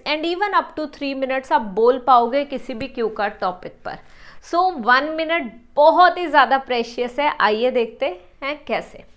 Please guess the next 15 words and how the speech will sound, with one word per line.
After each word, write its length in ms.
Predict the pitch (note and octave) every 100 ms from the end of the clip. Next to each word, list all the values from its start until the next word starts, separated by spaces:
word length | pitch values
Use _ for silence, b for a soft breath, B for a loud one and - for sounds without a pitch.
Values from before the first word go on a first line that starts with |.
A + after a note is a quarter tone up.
| _ b b b -
So 100 | G#4 G4+
let's 420 | D4 E4 - -
say 100 | F#4+
हमारे 420 | F4+ D4 B3+ B3+
पास 300 | C4 D4 D4+ E4+
एक 200 | F4 -
क्यू 200 | C4+ B3+ B3+
कार्ड 200 | C4+ C4 -
टॉपिक 460 | G#3 - F#3 F3+
आ 100 | D#3+
गया 240 | C#3+ - D3+ _ - _
and 240 | C#4+ D#4+ F#4+
the 80 | G4 - A#3+
topic 520 | G#3 G3+ F#3+ - B3+
is 280 | B3 D4